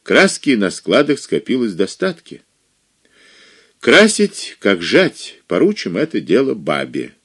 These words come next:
Она работать в налонку привычная.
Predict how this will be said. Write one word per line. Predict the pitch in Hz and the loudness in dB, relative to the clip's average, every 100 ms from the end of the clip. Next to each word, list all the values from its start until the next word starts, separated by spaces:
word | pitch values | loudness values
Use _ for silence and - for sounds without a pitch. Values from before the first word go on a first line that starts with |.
| _ _ _ | _ _ _
Она | - 147 226 | -6 0 2
работать | - 82 90 - - - - _ | 2 2 0 0 -8 -14 -20 _
в | - - 73 | -16 -14 -4
налонку | 95 92 90 78 82 | 0 2 0 -2 -6
привычная. | 80 76 156 - 190 190 185 | -2 0 0 -2 -4 -4 -4